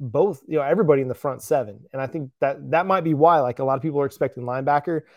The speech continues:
Myself, I'm expecting the defensive line because Brent Venables has done nothing but h-, have great defensive line play over the last ten years at Clemson, and then even time before that at Oklahoma. And so this is a, a unit that I'm excited to see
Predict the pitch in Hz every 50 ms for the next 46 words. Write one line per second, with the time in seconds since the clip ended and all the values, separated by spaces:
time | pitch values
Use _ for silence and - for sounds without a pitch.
0 | _ _ _ _ - 123 127 - - 160 147 135 - 151 135 131 120 - - 151
1 | 131 - 143 135 123 117 117 139 127 - 131 - 135 117 113 123 127 143 151 147
2 | 139 127 - 143 135 123 117 - 143 151 151 139 143 151 156 151 165 147 131 131
3 | 123 117 151 139 131 131 135 139 - 165 143 127 101 110 127 139 - - _ _
4 | _ _ _ _ _ _ _ - - _ _ - - 143 147 127 117 104 123 131
5 | 143 151 165 147 127 113 151 147 - 160 143 - 147 113 131 123 131 147 160 160
6 | - - 180 175 180 180 208 - _ _ _ _ - 151 143 151 139 139 139 143
7 | 143 139 - - 156 151 143 143 147 151 156 160 139 156 - _ - 127 127 135
8 | 131 143 - - 151 151 143 - 175 160 151 139 135 131 127 131 131 135 143 123
9 | - 143 139 147 143 131 123 - - 143 135 120 123 135 156 - - 123 127 -
10 | - 139 131 - 131 110 135 143 151 165 175 _ _ _ _ _ _ _ _ -
11 | 127 - 147 131 139 143 147 151 143 123 117 - - 143 139 131 120 131 151 160
12 | 165 185 190 - _ 123 123 135 135 135 139 127 - - 147 135 139 139 135 123
13 | 117 - - 139 139 139 135 135 -